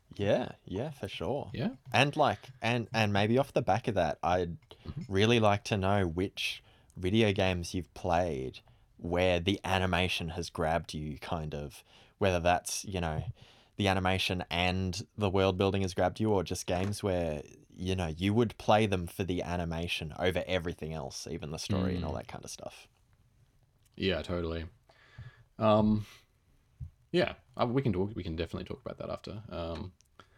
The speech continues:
Speaker 2: so, uh, these days, a lot of what animators do, um, to create the movement of characters on,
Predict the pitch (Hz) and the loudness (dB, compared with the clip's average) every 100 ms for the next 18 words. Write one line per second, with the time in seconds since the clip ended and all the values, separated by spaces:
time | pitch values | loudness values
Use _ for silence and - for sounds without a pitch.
0 | _ _ - - 139 127 120 120 117 113 | _ _ -4 4 6 6 6 6 4 2
1 | - - 113 107 104 104 104 101 101 101 | -2 -6 2 4 6 6 6 6 4 2
2 | - 139 143 120 110 104 101 101 - _ | 0 4 6 8 8 8 6 0 -6 _
3 | _ _ _ - 110 110 120 110 107 107 | _ _ _ -8 0 4 4 4 4 2
4 | 104 110 104 101 95 92 92 92 92 98 | 2 4 4 4 2 0 0 2 4 2
5 | 110 - _ _ - - _ - 104 95 | 0 -4 _ _ -20 -20 _ -8 0 2
6 | 87 85 82 - 117 - 98 90 90 - | 2 0 -6 -2 -2 0 2 2 2 -2
7 | 90 87 85 85 90 85 92 85 - - | 0 0 0 0 0 0 -2 -4 -6 -2
8 | 85 - - 87 - 87 85 | -2 -2 -6 -6 -6 -6 -8